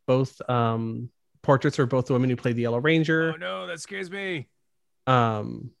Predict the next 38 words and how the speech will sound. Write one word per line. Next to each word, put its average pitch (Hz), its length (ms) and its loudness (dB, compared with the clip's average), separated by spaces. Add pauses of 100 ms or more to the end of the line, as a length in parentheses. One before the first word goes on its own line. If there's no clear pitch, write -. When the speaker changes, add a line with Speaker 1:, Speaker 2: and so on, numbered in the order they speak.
(320)
Speaker 1:
but 147 240 2
they're 160 140 10
really 143 340 6
cool 151 180 2
looking. 120 380 -6 (100)
Like, 123 140 -6
they 147 100 4
look 151 160 0
really 120 320 4
good. 113 300 -2 (140)
Speaker 2:
It's - 100 -14
not 180 100 -8
that 160 140 -6
cool 175 200 -4
when 156 120 -4
it's, 120 120 -10
like, 120 320 -4 (500)
the 151 80 -6
head's 135 420 -4
floating 127 360 -6
above 123 280 -2
the 113 160 -6
thing. 135 420 -8 (260)
Oh, 131 80 -10
it's - 140 -16
gone. 104 240 -16 (280)
Too - 120 -12
Speaker 1:
Oh, 135 40 4
are 123 80 4
you 120 80 2
Speaker 2:
scary. 120 40 4
Speaker 1:
looking 127 200 0
at 131 100 2
it 135 40 2
right 143 140 2
now, 147 180 -2
or? 113 220 -4
Speaker 2:
Yeah. 101 200 -12